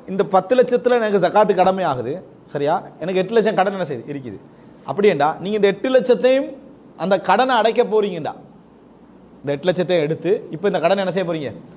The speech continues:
அடைக்க போறீங்கன்னு சொன்னா, நீங்க என்ன செய்ய தேவையான அவசியம் இல்ல. ஜகாத்து கொடுக்க வேண்டிய அவசியம் இல்ல. காரணம் என்ன? நீங்க அந்த கடனை அடைச்சிட்டீங்கன்னா உங்களுக்கு பேலன்ஸ் என்ன? ரெண்டு லட்சம் தான். அப்ப ஜகாத்து கடமையாகிற அந்த அமௌண்ட் வரல.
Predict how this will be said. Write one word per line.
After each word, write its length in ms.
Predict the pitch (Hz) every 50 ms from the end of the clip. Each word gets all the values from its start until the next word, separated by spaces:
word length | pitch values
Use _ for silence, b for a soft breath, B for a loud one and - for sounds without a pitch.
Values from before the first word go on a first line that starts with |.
| B B B B B
அடைக்க 380 | B - 151 196 240 233 - 269
போறீங்கன்னு 520 | 254 262 247 233 220 208 202 185 180 170
சொன்னா, 600 | 151 131 147 139 143 151 175 226 254 277 269 - - - - - -
நீங்க 140 | 220 214 214
என்ன 120 | 220 202
செய்ய 180 | 202 202 196 185
தேவையான 160 | 190 185 175
அவசியம் 260 | 170 160 165 170 156
இல்ல. 180 | 143 127 107 92 - - - - - - - - - -
ஜகாத்து 400 | - 131 160 165 208 202 190 196
கொடுக்க 180 | 185 185 170 160
வேண்டிய 160 | 175 185 196
அவசியம் 260 | 185 175 175 180 175
இல்ல. 120 | 151 135 127
காரணம் 320 | 113 156 170 190 190 190
என்ன? 320 | 185 175 170 170 180 180 170 - B B B B B B
நீங்க 140 | 160 175 180
அந்த 120 | 170 160
கடனை 300 | 143 165 190 220 220 208
அடைச்சிட்டீங்கன்னா 420 | 190 196 190 202 190 202 208 214
உங்களுக்கு 280 | 214 202 185 175 170 175
பேலன்ஸ் 200 | 185 208 185 165
என்ன? 200 | 175 151 117 110 - - - - - - - - - - - -
ரெண்டு 220 | - 156 175 185 185
லட்சம் 240 | 185 165 - 165 143
தான். 140 | 120 107 - - -
அப்ப 340 | - 175 185 196 214 202 196
ஜகாத்து 400 | 190 175 180 160 202 202 196 190
கடமையாகிற 440 | 170 180 180 190 190 190 185 180 180
அந்த 200 | 175 170 170 170
அமௌண்ட் 340 | 165 170 180 208 202 165 165
வரல. 200 | 185 170 127